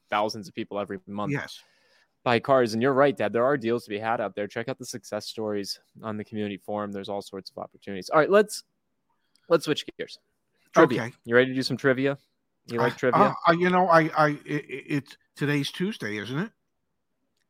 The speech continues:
Speaker 1: Today's Trivia Tuesday.
Speaker 2: Trivia
Speaker 1: Maybe we make
Speaker 2: Tuesday.
Speaker 1: that a
Speaker 2: I,
Speaker 1: thing. I think that, I
Speaker 2: yeah.
Speaker 1: think that could be fun.
Speaker 2: Yeah, I love Trivia Tuesday.
Speaker 1: All right, here's the deal. Here's the deal.
Speaker 2: Yeah.
Speaker 1: I want you to tell me,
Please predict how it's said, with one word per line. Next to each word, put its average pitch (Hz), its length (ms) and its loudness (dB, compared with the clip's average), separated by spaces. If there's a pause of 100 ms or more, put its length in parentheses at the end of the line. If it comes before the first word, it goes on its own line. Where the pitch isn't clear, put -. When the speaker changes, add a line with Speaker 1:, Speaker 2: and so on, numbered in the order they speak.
(340)
Speaker 1:
Today's 104 300 -4
Trivia 117 360 0
Tuesday. 151 720 -2 (260)
Speaker 2:
Trivia 170 420 6
Speaker 1:
Maybe 320 100 4
we - 100 6
make 277 120 -2
Speaker 2:
Tuesday. - 160 2
Speaker 1:
that - 40 2
a 175 40 10
Speaker 2:
I, 185 80 8
Speaker 1:
thing. 117 220 -6
I 117 80 -4
think 180 180 -6
that, 156 120 -2
I - 40 -18 (220)
Speaker 2:
yeah. 269 140 2
Speaker 1:
think 208 160 -4
that 214 160 0
could 294 100 -8
be 285 100 -4
fun. 269 360 -6 (600)
Speaker 2:
Yeah, 160 260 2
I 185 160 8
love 202 300 4
Trivia 127 440 -6
Tuesday. 104 580 -12 (1600)
Speaker 1:
All 120 100 2
right, 110 160 4
here's 147 240 2
the 156 80 -6
deal. 120 280 0 (220)
Here's 117 220 -4
the 123 60 -12
deal. 110 200 0
Speaker 2:
Yeah. 139 160 0
Speaker 1:
I 113 100 4
want 147 240 0
you 160 120 2
to 160 100 -8
tell 170 240 -2
me, 127 420 -2